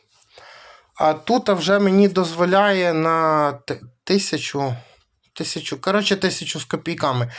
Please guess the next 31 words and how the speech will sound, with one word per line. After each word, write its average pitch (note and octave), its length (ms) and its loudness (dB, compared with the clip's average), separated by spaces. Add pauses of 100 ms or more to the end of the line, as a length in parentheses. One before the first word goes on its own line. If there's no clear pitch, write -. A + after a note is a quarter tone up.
(800)
Е, D#3+ 60 0
тому, A3+ 400 2
по-перше, G3 640 2
не F#3 260 4
бачу G#3+ 400 2
сенсу G3 460 0
конвертувати F#3 1200 0 (380)
відоси F3+ 600 0
чисто F#3+ 420 0
заради F3+ 420 2
того, F3+ 300 0
щоб E3+ 180 -4
вставити E3 720 2
там D#3 240 0
якусь D#3 360 -2 (460)
заставку F#3+ 600 0
з - 60 -4
картинкою, C3+ 640 0
тим C3+ 160 -4
паче, D#3 260 -2
мені D3+ 200 2
здається, C#3 460 -2
там C#3+ 280 0
не C#3+ 100 -2
сильно D3 320 0
на D3 140 0
неї C#3+ 240 2
хтось B2+ 280 -8
увагу C#3 360 2
і C3 40 -2
звертає. B2+ 720 -2